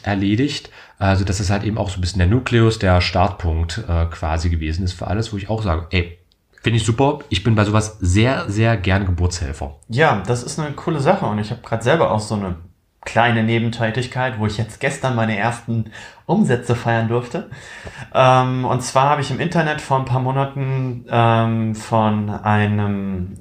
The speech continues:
Speaker 2: äh, anderen YouTuber, der so im Unternehmerbereich, ähm, sich auch bewegt und es sich selber auch als Unternehmer bezeichnet, gesehen, der meinte, „Okay, lass online T-Shirts verkaufen gehen.“ Wo ich erstmal dachte so, „Okay,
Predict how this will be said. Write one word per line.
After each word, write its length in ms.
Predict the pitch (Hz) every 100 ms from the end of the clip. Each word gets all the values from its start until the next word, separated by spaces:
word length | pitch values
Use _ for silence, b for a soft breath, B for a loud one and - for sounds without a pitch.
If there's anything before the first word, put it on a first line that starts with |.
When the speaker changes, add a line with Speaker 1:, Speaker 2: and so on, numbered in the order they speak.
| -
Speaker 2:
äh, 60 |
anderen 580 | 101 95 - 143 156 151
YouTuber, 440 | 151 151 170 151
der 260 | 135 120 113
so 140 | 110
im 120 | 104 98
Unternehmerbereich, 1000 | 104 104 107 143 160 147 139 143 143 -
ähm, 560 | - 135 131 127 131 120
sich 240 | 127 120
auch 280 | 117 117 -
bewegt 540 | - 120 113 135 -
und 120 | - 101
es 140 | 95
sich 180 | 101 98
selber 260 | 101 107
auch 120 | 92 98
als 120 | 92
Unternehmer 420 | 90 95 110 131
bezeichnet, 640 | 123 - - 123 120 123 120 B B B B -
gesehen, 480 | 110 113 113 110
der 160 | 117 107
meinte, 300 | 107 110 113
„Okay, 240 | 107 120
lass 200 | 120 120
online 300 | 120 120 131
T-Shirts 340 | 123 160 151 -
verkaufen 460 | 101 95 90 92
gehen.“ 200 | 87 - -
Wo 80 | 104
ich 60 |
erstmal 220 | 113 117
dachte 160 | 104 104
so, 180 | 95 90 - _ -
„Okay, 340 | - 95 -